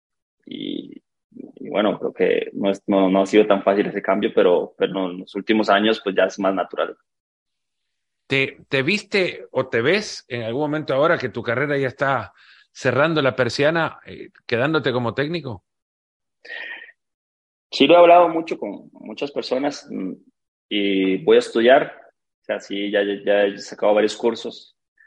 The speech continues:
Speaker 1: pero no voy a ser técnico inmediatamente una vez retirado. O sea, seguramente me
Speaker 2: Ujú.
Speaker 1: tomaré un par de años para estudiar el fútbol de una manera más desde el ojo de, de ser entrenador. Igual la misma gerencia deportiva, no es que quiera ser gerente deportivo, pero yo sí siento que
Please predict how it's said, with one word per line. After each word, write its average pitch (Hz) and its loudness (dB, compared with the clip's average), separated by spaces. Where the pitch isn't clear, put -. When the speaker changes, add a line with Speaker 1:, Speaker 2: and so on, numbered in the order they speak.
Speaker 1:
pero 107 0
no 104 -2
voy 113 4
a 117 2
ser 113 -4
técnico 113 -2
inmediatamente 98 -2
una 87 -4
vez 90 0
retirado. - -2
O - -12
sea, - -8
seguramente 107 0
me 113 4
Speaker 2:
Ujú. 101 2
Speaker 1:
tomaré 98 2
un 107 2
par 113 6
de 113 6
años 113 2
para 98 2
estudiar 104 2
el 113 2
fútbol 117 0
de 107 -2
una 104 -4
manera 98 -2
más - -10
desde 90 0
el 82 -2
ojo 95 4
de, - 0
de - -10
ser 90 -4
entrenador. 95 2
Igual 107 6
la 117 4
misma 113 0
gerencia 110 0
deportiva, 110 -2
no 107 -4
es 110 -8
que 110 -8
quiera 120 4
ser 110 2
gerente 110 0
deportivo, 113 -4
pero 95 -8
yo 107 -4
sí 123 -14
siento 123 -2
que 98 0